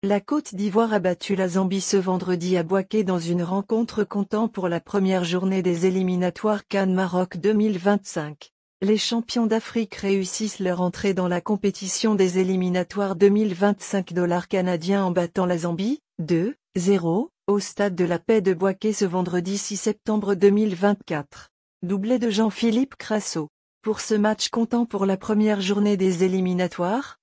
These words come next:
la Côte d'Ivoire a imposé le respect face à ses adversaires grâce à un doublé de Jean-Philippe Crasso en deuxième période. Mais bien avant, dès les premières minutes, les champions d'Afrique qui recevaient,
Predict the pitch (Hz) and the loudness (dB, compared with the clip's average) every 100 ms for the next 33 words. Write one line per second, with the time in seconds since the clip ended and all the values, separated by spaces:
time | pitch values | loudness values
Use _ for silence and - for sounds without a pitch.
0 | _ 196 202 - - - 190 196 185 226 | _ 0 0 0 -4 -4 -4 -2 2 2
1 | 202 196 202 196 196 220 190 190 185 - | 2 -2 0 0 4 2 2 0 -2 -2
2 | 208 202 226 214 202 - 175 180 160 175 | -4 -2 -2 -2 -2 -2 -2 -2 0 -2
3 | - 185 165 165 175 247 - 180 180 185 | -2 -4 -4 -4 -4 -4 -2 -2 0 0
4 | 180 202 185 180 180 190 - 214 208 208 | 0 2 2 0 0 -2 0 0 0 -2
5 | - 190 180 - 262 214 175 220 208 214 | -8 -6 -4 0 0 2 2 2 2 0
6 | 214 208 175 156 139 143 - _ _ 185 | 0 -2 -2 -4 -6 -10 -20 _ _ 2
7 | 190 175 208 196 170 180 214 - _ 180 | 2 2 2 2 0 -2 -2 -6 _ -6
8 | 160 202 185 175 214 214 214 190 185 190 | 0 2 0 -2 0 2 2 2 2 2
9 | 294 - - _ _ 196 202 - 220 - | 0 -4 -16 _ _ -2 0 0 -2 0
10 | 226 214 196 - 190 - - 196 180 - | 0 2 0 -4 -8 -8 -8 -6 -6 -8
11 | 196 175 214 | -4 -2 -2